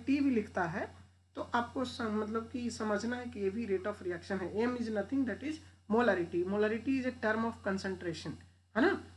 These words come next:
Molarity, normality, formality, these all are concentration term। तो M by T भी आता है, तो घबराने की बात नहीं है। तो अब ज़रा सोचो कि अगर हम कहें कि rate of reaction का unit क्या होगा, ज़रा आप हमको बताओ, तो आप कैसे निकालोगे rate of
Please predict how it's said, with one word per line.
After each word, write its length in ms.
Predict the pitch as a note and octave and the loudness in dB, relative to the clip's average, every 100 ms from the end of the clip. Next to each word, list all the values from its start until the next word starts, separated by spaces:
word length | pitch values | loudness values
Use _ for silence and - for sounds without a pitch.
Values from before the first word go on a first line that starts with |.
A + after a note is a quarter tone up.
| G3 | 4
Molarity, 460 | G#3 G3 G3 G#3+ G3+ G3 | 6 6 4 0 2 2
normality, 520 | G3 G3 F#3+ G#3 G#3 | 2 2 0 0 -2
formality, 560 | G3+ F#3+ G3+ G3 F#3 A3+ A3+ | 0 0 0 0 -2 -4 -6
these 120 | A#3 A3 | -6 0
all 240 | A#3 B3+ D4 | 2 4 4
are 100 | F4+ - - - | 2 -4 -18 -2
concentration 680 | G#3 G3+ G3 F#3+ F#3 G3 F#3+ F#3+ | -2 0 -2 -2 -4 -2 -2 0
term। 200 | F3+ F3 | 0 -2
तो 120 | G#3 A3 | -4 0
M 100 | A3 | 2
by 100 | A3 G#3+ B3 | 2 0 -2
T 100 | A#3+ | -2
भी 80 | A3+ | 0
आता 220 | F#3 F#3 | -2 -4
है, 60 | G#3+ | -6
तो 100 | A#3+ | -4
घबराने 440 | G3 F#3 F#3 F#3 | -2 -2 -2 -4
की 120 | G3 G3+ | -6 -6
बात 260 | E4 - - _ _ - | -6 -10 -14 _ _ -4
नहीं 240 | E3+ D3+ | -2 -2
है। 120 | - - - _ _ _ _ | -8 -12 -20 _ _ _ _
तो 80 | D#4 | 0
अब 360 | D#4+ C#4+ E4 D4+ | 2 4 6 6
ज़रा 220 | D4+ D4+ | 6 4
सोचो 400 | - C4+ - C3+ F#2 - _ _ _ _ _ _ _ _ _ - | 4 0 0 -4 -6 -12 _ _ _ _ _ _ _ _ _ -12
कि 120 | - A#3+ | 2 4
अगर 220 | C4+ D4+ | 6 6
हम 180 | D4 D4 | 4 2
कहें 220 | C4+ C#4+ | 2 2
कि 140 | C4+ | 0
rate 280 | A#3 B3+ C#4 | 0 2 0
of 100 | C4 A#3 | -2 0
reaction 380 | G#3+ G#3 B3+ C4 | 0 0 -2 0
का 80 | |
unit 540 | D#3+ D#3 G#3+ D#4+ G#4 - | -2 2 8 10 8 2
क्या 100 | - | -6
होगा, 380 | - - A#3 - _ _ G3 | -8 -12 -14 -16 _ _ 2
ज़रा 200 | A#3+ B3+ | 4 6
आप 180 | A3+ - | 4 0
हमको 220 | G#3+ G3+ | -4 -2
बताओ, 320 | F3 E3+ F#3 G#3 | -2 -4 -4 -6
तो 140 | C4+ | -4
आप 220 | C4 B3+ | -4 -2
कैसे 220 | B3+ A#3+ C4+ | 0 0 4
निकालोगे 560 | C4+ C4 C4 B3+ B3 | 4 2 -2 -2 -2
rate 160 | A#3+ | -4
of 40 | B3+ | -8